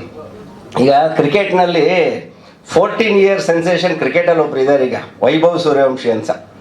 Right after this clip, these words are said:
ಲಾಸ್ಟ್ ಐ ಪಿ ಎಲ್ ಅಲ್ಲಿ ಧೂಮ್ ಧಾಮ್ ಮಚಾಕ್ಬಿಟ್ರಲ್ಲ, ಆ ಥರ ನಮ್ಮ ಈ ಸಿಂಗಿಂಗ್ ಕ್ಷೇತ್ರದಲ್ಲಿ ಸೆನ್ಸೇಷನ್ನು ನಮ್ಮ, ಆ, ಲಹರಿ ಅವರು. So ಕಂಗ್ರ್ಯಾಚುಲೇಷನ್ಸ್ ಪುಟ್ಟ, ತುಂಬ ಒಳ್ಳೆ ಆರ್ಟ್ ಸಿಕ್ಕಿದೆ. ಆ,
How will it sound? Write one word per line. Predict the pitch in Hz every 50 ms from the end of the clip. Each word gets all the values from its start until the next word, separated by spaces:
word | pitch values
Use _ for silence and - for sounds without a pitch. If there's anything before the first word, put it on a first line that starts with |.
| - - - - - - - - -
ಲಾಸ್ಟ್ | 117 123 147 160 160 -
ಐ | 147 156 156
ಪಿ | 160 165 165
ಎಲ್ | 160 156
ಅಲ್ಲಿ | 156 151 160 160 -
ಧೂಮ್ | 143 156 160 160 147
ಧಾಮ್ | 151 156 156 147
ಮಚಾಕ್ಬಿಟ್ರಲ್ಲ, | 135 120 - 147 110 - - 120 113 113 113 117
ಆ | 135 135 117 117
ಥರ | 113 135 139 135 131 127 123 131 139 127 120 120 117 113
ನಮ್ಮ | 120 117 117 117
ಈ | 113 110
ಸಿಂಗಿಂಗ್ | 104 - 151 160 165 160
ಕ್ಷೇತ್ರದಲ್ಲಿ | 156 - 160 156 - 147 139 143 143 143 139
ಸೆನ್ಸೇಷನ್ನು | - 131 139 139 - 156 - - 139 131 135 143 151
ನಮ್ಮ, | 135 123 123 120 113 107 104 92 - - - - - - - - - - - - - - -
ಆ, | 117 107 - - 101 104 104 - - 104
ಲಹರಿ | 104 113 127 143 147 156 147 135 127 120 110 107 104 101
ಅವರು. | 104 98 98 113 123 - - - - - - - - - - -
So | 123 120 120 117 113 110 107 107
ಕಂಗ್ರ್ಯಾಚುಲೇಷನ್ಸ್ | - 127 139 156 160 160 156 156 151 143 139 - 151 131 -
ಪುಟ್ಟ, | - - 120 147 170 160 156 - -
ತುಂಬ | 127 131 131
ಒಳ್ಳೆ | 143 139 131 131 131 139
ಆರ್ಟ್ | 131 - 131 - -
ಸಿಕ್ಕಿದೆ. | - 131 - - 131 135 165 233 - - - - - - - - -
ಆ, | -